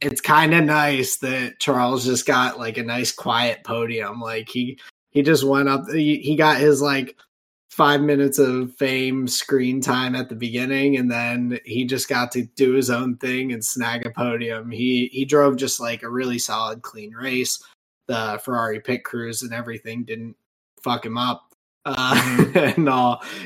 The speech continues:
Speaker 1: he was able to, to just go out there and, and put in, like, pretty much the best performance that he was going to get with, uh,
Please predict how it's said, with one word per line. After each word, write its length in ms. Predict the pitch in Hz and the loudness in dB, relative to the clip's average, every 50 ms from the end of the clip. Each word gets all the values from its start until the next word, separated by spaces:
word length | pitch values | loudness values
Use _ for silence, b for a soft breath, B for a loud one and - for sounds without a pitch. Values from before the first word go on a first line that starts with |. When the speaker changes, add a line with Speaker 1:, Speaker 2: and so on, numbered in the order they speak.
| B B | B B
Speaker 1:
he 80 | - 147 | 6 6
was 180 | 147 143 131 143 | 6 8 8 6
able 320 | 135 131 131 131 131 127 | 4 4 4 2 0 0
to, 500 | 120 123 123 123 120 120 120 113 - - - | 0 0 0 0 -2 -2 -4 -6 -8 -8 -4
to 400 | - 131 123 117 117 117 110 - | -2 0 0 0 0 -2 -4 -6
just 240 | 131 135 123 113 - | -6 -8 -8 -6 -4
go 100 | - 123 | -2 -2
out 280 | 120 120 117 117 110 - | 0 0 -2 -2 -4 -6
there 260 | 113 113 117 117 113 | -6 -6 -4 -6 -6
and, 300 | 110 110 110 110 110 - - | -8 -8 -10 -10 -12 -14 -14
and 340 | 117 117 113 110 107 107 113 _ _ _ _ _ _ _ - | -14 -14 -12 -12 -14 -16 -18 _ _ _ _ _ _ _ 0
put 180 | - 139 123 | 2 2 4
in, 260 | 123 120 117 117 123 123 | 2 0 -2 -2 -4 -4
like, 340 | 139 139 123 120 - B B B B B B _ _ - | -4 -4 -6 -6 -6 B B B B B B _ _ 4
pretty 220 | - 180 165 156 | 6 6 6 6
much 360 | 147 147 143 135 127 - - | 6 4 2 2 0 -2 -2
the 100 | - 135 | 0 0
best 360 | 127 120 120 120 120 - - | 0 0 -2 -4 -4 -4 -6
performance 640 | - 123 110 - 120 120 113 113 117 117 110 - - | -6 -8 -6 -6 -8 -10 -8 -8 -10 -8 -6 -6 -6
that 320 | 113 110 110 107 104 92 _ _ _ _ _ _ | -6 -6 -8 -8 -10 -14 _ _ _ _ _ _
he 200 | - 104 127 127 | -8 -4 -2 -2
was 220 | 123 113 110 104 - | -2 -2 -4 -6 -6
going 280 | 123 117 113 110 107 107 | -4 -4 -4 -6 -8 -8
to 60 | 107 | -8
get 260 | 101 104 104 98 - | -8 -6 -6 -6 -8
with, 200 | 107 107 101 - | -8 -10 -8 -8
uh, 380 | 107 101 101 101 101 104 104 | -6 -4 -4 -4 -4 -6 -8